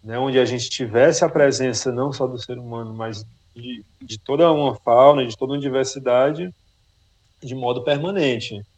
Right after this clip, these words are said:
A gente traz essa, essa,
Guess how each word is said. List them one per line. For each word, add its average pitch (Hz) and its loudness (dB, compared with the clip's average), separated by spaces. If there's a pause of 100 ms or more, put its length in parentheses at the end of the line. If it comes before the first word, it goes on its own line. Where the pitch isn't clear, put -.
(840)
A 120 -8
gente 113 -8
traz 143 4
essa, 123 0
essa, 113 -2